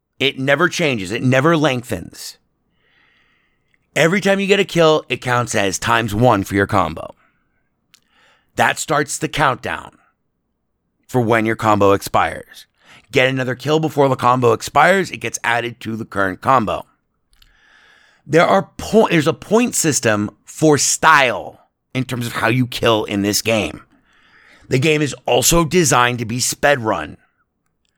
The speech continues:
So ultimately, what this turns out to be is an insane,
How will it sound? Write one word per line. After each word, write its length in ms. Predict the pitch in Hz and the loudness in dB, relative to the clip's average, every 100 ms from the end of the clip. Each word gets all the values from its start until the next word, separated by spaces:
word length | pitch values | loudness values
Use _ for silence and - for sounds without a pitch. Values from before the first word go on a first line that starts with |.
| _ _ _ _ _ _ _ _ _ _ _ _ _ _ _ _ | _ _ _ _ _ _ _ _ _ _ _ _ _ _ _ _
So 360 | - 180 170 _ _ - | -2 -2 -2 _ _ 0
ultimately, 480 | 262 240 240 208 | 2 6 4 4
what 240 | 185 190 - | 2 0 0
this 200 | 233 - | -2 -2
turns 400 | - 180 220 - - | -4 -2 0 -2 -8
out 280 | - - - | -12 -12 -14
to 80 | 160 | -14
be 720 | 120 208 180 123 98 92 - _ _ _ _ _ _ - | -8 -4 -4 -4 -6 -10 -18 _ _ _ _ _ _ 0
is 220 | 202 170 | 2 2
an 100 | 190 | 2
insane, 1080 | 165 131 - - - 214 208 214 226 233 | 2 2 0 2 0 2 2 4 4 2